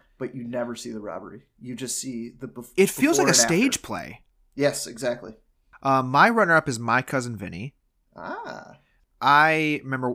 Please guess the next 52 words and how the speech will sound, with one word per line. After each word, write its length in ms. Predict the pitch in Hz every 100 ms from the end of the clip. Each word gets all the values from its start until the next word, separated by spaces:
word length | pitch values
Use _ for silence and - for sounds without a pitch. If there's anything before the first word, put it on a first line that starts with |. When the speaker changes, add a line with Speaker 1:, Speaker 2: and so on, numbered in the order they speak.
| -
Speaker 2:
uh, 220 | 131 123
again, 420 | 123 123 180 151
as 120 | 135
I 40 | 123
said 120 | 123
in 40 | 135
the 60 |
past, 340 | 151 120 117 -
one 180 | 120 120
of 80 |
my 140 | 117 113
two 320 | - 139 139
V 140 | 139
H 120 | 139 135
Ss 220 | 123 123
that 160 | 117 98
were 140 | 113
not, 220 | 110 87
like, 180 | 113 110
kids 380 | - 113 117 -
themed. 380 | 131 131 135 143
It 60 |
was, 120 | 101 101
like, 80 |
a 40 | 98
rated 280 | 101 107 107
R 120 | 107
movie 200 | 107 107
that 80 | 104
we 80 | 107
had. 280 | 117 110 -
<laughs> 40 |
It 60 | 101
was 120 | -
that 180 | 110 104
and 100 | 107
Weekend 300 | 113 113 101
at 100 | -
Bernie's. 500 | 107 113 131 135 - _ - - - _ _ _ _
That 200 | 147 196
movie 200 | 247 160
makes 200 | 120 -
me 80 | 113
laugh 240 | 101 101
so 200 | - 117
hard. 380 | 107 104 104 110 - _ _ -
It's 180 | 135
perfectly 580 | - - 220 214 165 123
written 240 | 113 110 98
for 160 | 98
a 40 | 98
script, 380 | - 110 113